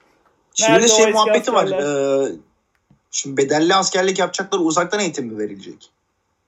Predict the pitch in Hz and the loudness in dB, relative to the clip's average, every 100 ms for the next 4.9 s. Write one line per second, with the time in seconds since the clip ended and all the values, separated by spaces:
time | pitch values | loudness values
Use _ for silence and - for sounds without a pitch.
0 | _ _ 185 196 294 262 208 - - _ | _ _ -2 0 2 0 -4 -8 -16 _
1 | _ _ - 185 - 165 160 160 165 156 | _ _ -6 -2 0 0 0 -2 -2 -2
2 | 262 247 - 165 156 190 220 196 180 202 | -2 -2 -2 -2 2 2 2 2 0 0
3 | 214 185 151 143 160 156 - - - - | -4 -2 -2 0 0 -2 -6 -16 -20 -20
4 | - 269 - 349 440 453 415 466 | 0 0 2 0 0 -2 -2 -4